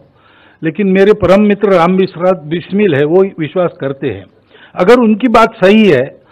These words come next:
तो खुदा जरूर मुझे पूछेगा कि अगला जन्म कहाँ लेना है, तो मैं कहूंगा भारत में ही।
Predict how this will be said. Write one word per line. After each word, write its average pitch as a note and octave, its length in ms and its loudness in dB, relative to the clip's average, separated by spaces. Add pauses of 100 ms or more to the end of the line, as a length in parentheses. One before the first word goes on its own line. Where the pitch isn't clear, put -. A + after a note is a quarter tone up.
(240)
तो G#3+ 60 0
खुदा G#3 360 2
जरूर A3 340 4
मुझे A3+ 280 2
पूछेगा F#3+ 580 0 (440)
कि G#3 80 -2
अगला F#3+ 260 4
जन्म F#3+ 340 0
कहाँ E3 360 0
लेना D3 280 0
है, A#2 200 -4
तो - 400 -6
मैं F#3 240 4
कहूंगा G3+ 380 2
भारत D3+ 340 -2
में C#3+ 100 -8
ही। F2+ 180 -18